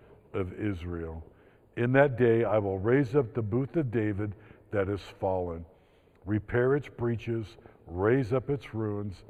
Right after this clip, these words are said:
and rebuild it as in the days of old." Now, when,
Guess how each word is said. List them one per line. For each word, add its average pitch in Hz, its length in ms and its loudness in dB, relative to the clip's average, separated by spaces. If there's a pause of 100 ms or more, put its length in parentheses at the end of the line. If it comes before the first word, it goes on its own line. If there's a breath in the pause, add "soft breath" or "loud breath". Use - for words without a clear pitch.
(320 soft breath)
and 107 260 -4
rebuild 104 560 2
it 139 160 0 (220)
as 101 240 -4
in 101 120 -4
the 95 100 -6
days 98 360 -4
of 95 160 -6
old." 85 300 -10 (2000 loud breath)
Now, 143 220 2
when, 139 220 -2